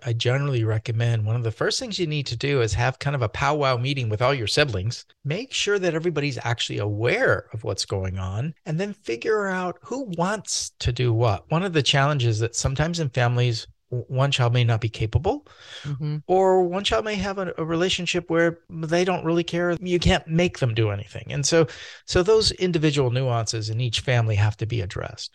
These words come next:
Speaker 2: If you think about, too, even if you're not three miles away, you can do the finances. Maybe you can do all of the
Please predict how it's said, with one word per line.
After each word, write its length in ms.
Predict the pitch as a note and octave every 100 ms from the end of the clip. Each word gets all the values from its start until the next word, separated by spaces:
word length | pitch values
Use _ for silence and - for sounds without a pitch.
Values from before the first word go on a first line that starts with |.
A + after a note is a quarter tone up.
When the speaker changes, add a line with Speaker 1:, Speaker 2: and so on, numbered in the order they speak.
| _
Speaker 2:
If 200 | B3 -
you 100 | A#3+
think 280 | - C#4+ C#4+
about, 320 | C4+ A3 F3+
too, 480 | - G#3+ G3 E3 D#3+ -
even 320 | G3+ G#3 G#3
if 180 | F3+ E3
you're 100 | D#3
not 440 | D#3+ E3 E3+ C#3 -
three 240 | - F3+
miles 340 | E3 D3+ C#3+ D#3+
away, 560 | F3 F3 D3+ C#3 D3+ C3
you 120 | D3
can 120 | D#3+
do 100 | D#3
the 80 | D#3
finances. 840 | - F#3 G3 D#3+ B2+ A#2+ C#3 B2 A#2+
Maybe 300 | D3+ D#3+ F#3
you 340 | F3 F3 F3+
can 280 | - F3+ F3
do 380 | E3+ E3+ E3+ -
all 220 | D#3 E3 F3
of 200 | D#3+ D3 -
the 280 | E3+ E3